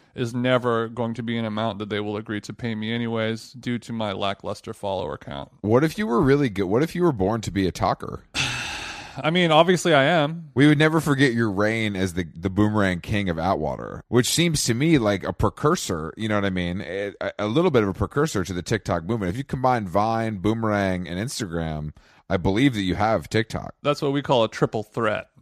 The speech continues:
Speaker 1: It's like, it's like Dennis Rodman, you know, he, he can do all this stuff and he pulls down boards. Well, that's a skill that separates him from other people.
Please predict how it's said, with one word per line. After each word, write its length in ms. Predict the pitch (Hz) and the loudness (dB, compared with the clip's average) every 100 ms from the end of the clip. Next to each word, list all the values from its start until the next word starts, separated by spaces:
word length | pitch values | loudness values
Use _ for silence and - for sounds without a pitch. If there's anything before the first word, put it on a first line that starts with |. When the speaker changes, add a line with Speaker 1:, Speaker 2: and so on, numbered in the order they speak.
| - - | -20 -14
Speaker 1:
It's 300 | 113 117 - | -12 -10 -4
like, 160 | 110 - | -4 -4
it's 220 | 117 - | -10 -6
like 160 | 117 | -4
Dennis 320 | 113 117 110 120 | -2 -2 -2 0
Rodman, 480 | 104 101 80 73 | 0 0 -4 -10
you 80 | 113 | -8
know, 240 | 113 101 120 | -6 -6 -8
he, 260 | 120 160 147 127 | -8 -4 -4 -4
he 120 | 127 | -6
can 160 | 143 127 | -4 0
do 200 | 147 139 | 2 6
all 200 | 123 135 | 6 4
this 100 | 131 | 0
stuff 300 | 147 131 - | 0 0 -2
and 180 | 131 139 | -4 -4
he 40 | 147 | -4
pulls 300 | - 160 143 | -4 -4 -4
down 300 | 151 151 143 | -4 -4 -2
boards. 480 | 147 147 147 131 | 0 0 -2 -8
Well, 240 | - 123 98 | -4 -2 0
that's 240 | 139 - | 0 0
a 40 | 127 | -6
skill 380 | - 151 135 123 | -2 2 4 4
that 220 | 120 - | 0 -2
separates 480 | 131 - 117 98 - | -8 -4 -6 -6 -8
him 120 | 110 | -8
from 180 | 110 98 | -8 -8
other 160 | 98 | -8
people. 500 | - 110 - 78 - | -10 -14 -10 -12 -12